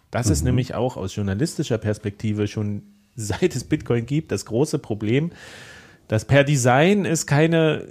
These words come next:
Speaker 1: verlässlichen Statistiken gibt über Bitcoin. Du weißt nicht, wie viele Nutzer es gibt. Du weißt nicht, wie viel, äh, Geld, was mit dem gemacht wird und sowas. Es ist, ist alles so schwammig. Du kannst es zwar so andeuten und herleiten, aber letztlich gibt's keine,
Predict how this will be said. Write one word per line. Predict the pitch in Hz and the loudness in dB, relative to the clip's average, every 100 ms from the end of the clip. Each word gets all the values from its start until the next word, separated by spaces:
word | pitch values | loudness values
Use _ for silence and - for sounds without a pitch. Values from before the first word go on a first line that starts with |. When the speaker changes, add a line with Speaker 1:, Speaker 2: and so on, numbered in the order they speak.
| 107 | -6
Speaker 1:
verlässlichen | 147 147 147 - 151 151 | 0 2 2 2 -2 -2
Statistiken | 143 143 135 196 - 113 98 | -2 -2 0 -2 0 -2 0
gibt | 98 92 - | -2 -4 -4
über | 98 92 | -4 -2
Bitcoin. | 98 95 95 76 | -2 -2 -2 -2
Du | 104 | 0
weißt | 151 220 214 | 2 2 0
nicht, | 113 104 | -2 -2
wie | 98 | -4
viele | - 98 | -2 -2
Nutzer | 95 98 - 80 | 0 -2 -2 -6
es | 80 - | -6 -8
gibt. | 90 85 | -8 -6
Du | 139 | 0
weißt | 151 175 180 - | 4 4 2 -2
nicht, | 120 - 123 | -2 -2 -2
wie | 123 | -2
viel, | 123 110 110 110 113 67 - - | 2 4 4 2 0 -6 -10 -12
äh, | 147 | -4
Geld, | 135 117 117 120 - | 2 2 2 0 0
was | 123 123 | 0 0
mit | 123 123 | -2 0
dem | 117 | 0
gemacht | 107 110 110 - | 0 0 -2 -2
wird | 107 104 | -2 -2
und | 104 | -4
sowas. | 107 101 104 - | -2 -2 -2 -4
Es | 127 | -8
ist, | 143 | -8
ist | - 139 | -8 -2
alles | 123 175 196 | 0 2 0
so | 156 | 0
schwammig. | 147 - 117 98 87 | -2 -2 -2 -2 -4
Du | 113 | -4
kannst | 123 131 127 | -2 -2 -4
es | - | -4
zwar | 120 113 | -2 0
so | 107 98 - | 0 -2 -4
andeuten | 139 180 160 147 139 | -4 0 2 2 0
und | 107 117 | -6 0
herleiten, | 151 151 131 139 - | 0 2 0 -2 -6
aber | 113 117 | -4 -2
letztlich | 127 131 - 123 117 - | -2 -4 -6 -6 -6 -10
gibt's | - 123 - | -10 -10 -8
keine, | - 117 113 107 | -4 -2 0 0